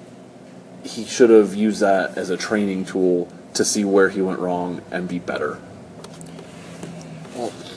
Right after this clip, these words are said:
Speaker 2: I think, and as cool as it would have been to see him come in and lightsaber the whole First Order to death, he had a stronger impact by,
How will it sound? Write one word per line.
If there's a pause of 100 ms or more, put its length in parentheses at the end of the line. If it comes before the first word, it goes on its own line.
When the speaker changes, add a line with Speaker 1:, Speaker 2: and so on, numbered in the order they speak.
(120)
Speaker 2:
I
think,
and
as
cool
as
it
would
have
been
to
see
him (160)
come
in
and (300)
lightsaber
the
whole
First
Order
to
death, (760)
he
had
a
stronger
impact
by,